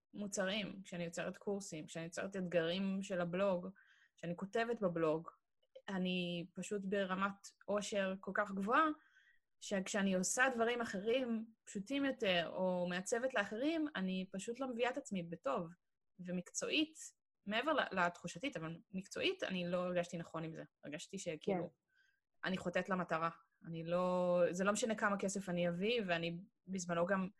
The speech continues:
Speaker 1: היו תקופות שבאמת היה פריחה בבלו-, ב-, בסטודיו, ו-, ורציתי להביא עוד עובדים, וזה, וכאילו... ואז, אה, דיברתי עם הגר שחר, שחברה טובה שלך,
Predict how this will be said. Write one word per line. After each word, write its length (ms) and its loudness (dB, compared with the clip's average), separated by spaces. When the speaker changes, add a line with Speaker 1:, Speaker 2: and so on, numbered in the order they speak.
Speaker 1:
היו 100 2
תקופות 340 0
שבאמת 320 4
היה 160 6
פריחה 420 2
בבלו-, 480 2
ב-, 340 2
בסטודיו, 600 -2
ו-, 440 -2
ורציתי 440 -6
להביא 260 0
עוד 100 0
עובדים, 580 -4
וזה, 300 -4
וכאילו... 400 -8
ואז, 600 2
אה, 240 2
דיברתי 400 4
עם 180 0
הגר 440 4
שחר, 320 -4
שחברה 600 -14
טובה 220 -14
שלך, 380 -2